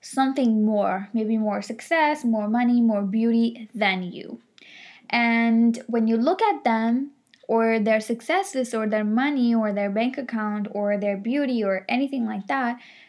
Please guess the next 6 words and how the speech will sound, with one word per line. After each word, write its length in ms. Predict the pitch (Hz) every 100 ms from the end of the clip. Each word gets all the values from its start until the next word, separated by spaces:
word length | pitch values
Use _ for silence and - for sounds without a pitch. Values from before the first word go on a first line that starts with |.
| _ _
it 140 | 214
starts 580 | - - 240 262 302 -
to 180 | - 285
trigger 800 | 233 - 269 285 233 226 214 214
the 180 | 202 190
feeling 640 | - - 247 254 294 330